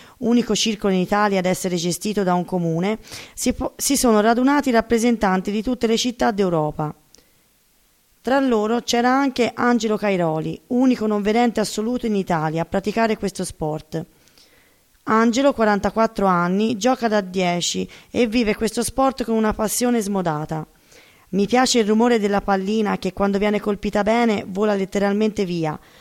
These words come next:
Ogni colpo ben riuscito è uno stimolo per andare, col colpo dopo, ancora più lontano."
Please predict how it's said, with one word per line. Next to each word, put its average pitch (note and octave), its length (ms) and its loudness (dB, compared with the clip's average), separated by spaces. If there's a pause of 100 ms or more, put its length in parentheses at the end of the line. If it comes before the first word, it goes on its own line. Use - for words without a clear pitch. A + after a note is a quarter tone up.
(300)
Ogni A#3 260 4
colpo B3 340 2
ben G#3 200 2
riuscito G#3+ 640 -2
è A3+ 100 -4
uno G#3+ 180 2
stimolo A#3 500 0
per G3 160 0
andare, F3+ 580 0
col F3+ 220 -4
colpo G#3 420 -2
dopo, G#3+ 480 0
ancora A3 400 0
più G#3+ 140 -4
lontano." D#3 720 -2